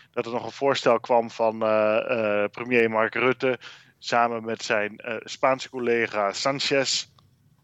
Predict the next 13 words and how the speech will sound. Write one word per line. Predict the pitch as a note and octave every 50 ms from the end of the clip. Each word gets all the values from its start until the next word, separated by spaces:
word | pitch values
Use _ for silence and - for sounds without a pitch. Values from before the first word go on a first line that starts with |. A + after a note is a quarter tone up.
| _ _ _ _ _ _ - -
een | A#2 G#2+
socialist, | - - B2 A2 - - A#2 B2 C#3 E3 D#3+ - - - - - - - - - - _
die | - C3 B2 A#2
zeiden | G#2+ - B2+ A#2+ A#2 A#2 A2+ A2
van: | - - A2+ A2 G#2+
"Wij | G#2+ G#2+ A#2
moeten | B2+ C3 C3 - C#3+ B2+ - -
het | - - A2 -
veto | - - - - C3+ C3+ C#3+ D3 - - E3+ E3+ D#3+ E3 F3 F#3+ A3 A3+ - - - - _ _ _ _ _ _
voor, | - - - C#3+ D3 C3 B2 A#2 A2+ A2 G#2 F#2+ - - - - _ _ _ _ _ _ _ _ _
eh, | _ - - C2 B1 C2+ _ _ _ _ _ _ C#2+ D2+ - - _
buitenlandse | - B2 B2 C#3 C3+ - C#3 C3 A#2+ A#2 - - A2+
zaken | - - - D3+ C#3 C#3 D3 D3 - - D3 C3+ A#2+ G#2 - -